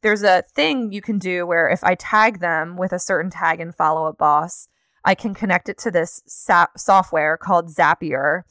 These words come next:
And it basically zaps an order for an email to go out from my C R M to my email platform. And my email platform is Flowdesk. And now <laughs> it's set up where after someone closes and we apply that tag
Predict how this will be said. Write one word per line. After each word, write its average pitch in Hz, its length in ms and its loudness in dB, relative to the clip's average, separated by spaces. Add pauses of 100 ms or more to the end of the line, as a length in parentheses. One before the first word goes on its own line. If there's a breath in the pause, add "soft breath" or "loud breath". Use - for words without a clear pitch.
(260)
And 202 120 0
it 185 100 0
basically 214 540 0
zaps 170 760 2
an 202 200 -4
order 226 600 0
for 202 160 0
an 185 160 -6
email 190 320 0
to - 140 -8
go 156 180 0
out - 260 2
from 196 160 -10
my 185 100 -4
C 185 260 -8
R 175 140 -2
M 175 320 -4
to - 120 -18
my 180 220 -6
email 311 300 0
platform. 147 680 -4
And 185 80 -14
my 180 100 -10
email 170 280 -6
platform 160 460 -4
is 160 120 -16
Flowdesk. - 640 -4 (500)
And 214 180 -2
now 285 360 6
<laughs> - 0 -
it's - 180 2
set 240 220 6
up 220 220 6
where 190 360 4
after 185 320 2
someone 214 320 -4
closes 208 540 0
and 196 100 -4
we 185 120 0
apply 170 400 2
that 175 260 2
tag 180 600 0